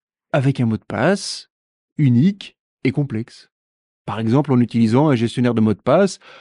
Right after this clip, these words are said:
comme celui que vous avez déjà dans votre téléphone portable, pour créer des mots de passe uniques et longs, pour les retenir et pour nous les proposer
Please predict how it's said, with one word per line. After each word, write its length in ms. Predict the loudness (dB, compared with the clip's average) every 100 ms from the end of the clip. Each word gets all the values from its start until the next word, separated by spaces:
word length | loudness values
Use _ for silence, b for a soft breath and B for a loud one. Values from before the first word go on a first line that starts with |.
| B B _
comme 160 | -12 -10
celui 180 | -4 -2
que 120 | -2
vous 180 | -2 -2
avez 200 | 0 -2
déjà 460 | 2 2 4 0
dans 100 | 0
votre 260 | -4 -4 -6
téléphone 560 | -2 -2 -2 -2 -4
portable, 680 | -4 -10 -6 -2 2 2 0 -4 B B _
pour 260 | -4 -4
créer 480 | -10 -2 2 6 4
des 120 | 4
mots 140 | 0 -2
de 60 |
passe 260 | -2 -6 -2
uniques 240 | 0 0
et 60 | 0
longs, 220 | 0 -2 B B _
pour 180 | -6 -4
les 160 | -4 -6
retenir 880 | -10 -4 -4 -2 0 0 -4 -12 _ _ _ _ _ _
et 100 | -2
pour 220 | 0 -2
nous 100 | 0
les 120 | 0 0
proposer 520 | -2 -8 -2 0